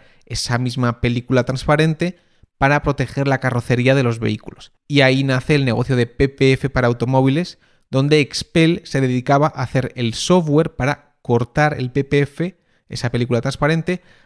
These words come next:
a la justa medida de cada diseño de coche. Cortar bien los trozos de P P F le permite al instalador realizar mejor y más rápido la tarea de colocación de la película,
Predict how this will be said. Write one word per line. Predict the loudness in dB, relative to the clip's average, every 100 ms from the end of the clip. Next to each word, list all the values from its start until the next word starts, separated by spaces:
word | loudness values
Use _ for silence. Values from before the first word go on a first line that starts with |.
| _ 0
a | 2
la | 2
justa | 0 -2 0 0
medida | 0 2 2 2
de | -2
cada | 0 0 0
diseño | 0 -2 -2 -2 0 -2
de | -2
coche. | -6 -12 -14 -20 _ _ _ _ _ _ _ _
Cortar | -4 -2 2 2
bien | 2 0
los | -2
trozos | -6 -6 -2
de | -2
P | 0
P | 2 2
F | 2 -4 -4 _ -4
le | 0
permite | 0 0 0
al | -2
instalador | 0 2 2 0 -4
realizar | -4 -2 0 0 0
mejor | -2 -2 2 2 2 -4
y | -4
más | -2 -2
rápido | -2 -2 0 0 -2 -4
la | -6 -2
tarea | -2 0 0 0
de | -2 0
colocación | 2 2 2 -6 0 2 2 -2 -10 _ _ _
de | 0
la | 0 2
película, | 0 2 0 0